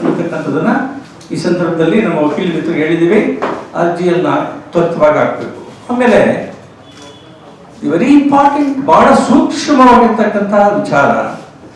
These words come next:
ಫಿರ್ಯಾದ-, ದಿ-, ಸಾಕ್ಷಿ ಫಿರ್ಯಾದುದಾರ ಪೊಲೀಸ್ನವರಿಗೆ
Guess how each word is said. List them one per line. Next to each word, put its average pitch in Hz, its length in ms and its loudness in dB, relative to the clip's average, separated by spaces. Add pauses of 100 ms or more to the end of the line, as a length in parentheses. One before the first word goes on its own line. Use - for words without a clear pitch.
(400)
ಫಿರ್ಯಾದ-, 214 840 2
ದಿ-, 151 300 0
ಸಾಕ್ಷಿ - 640 4
ಫಿರ್ಯಾದುದಾರ 190 1200 4 (1120)
ಪೊಲೀಸ್ನವರಿಗೆ 202 1300 2